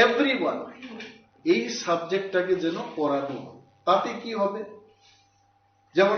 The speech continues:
আমি বাংলা বলতে পারি, most of the Bengali brothers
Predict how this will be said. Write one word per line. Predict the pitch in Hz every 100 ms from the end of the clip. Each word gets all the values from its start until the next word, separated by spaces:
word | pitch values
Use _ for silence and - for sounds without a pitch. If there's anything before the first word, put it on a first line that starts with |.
| 208
আমি | 208 208
বাংলা | 190 190 202 185
বলতে | 185 - 185
পারি, | 175 151 131 - - - _ _ _ _ _ _ _ _ 156
most | 247 - 226
of | 220 -
the | 214 208 - 165
Bengali | 180 196 208 202 170
brothers | 180 185 196 196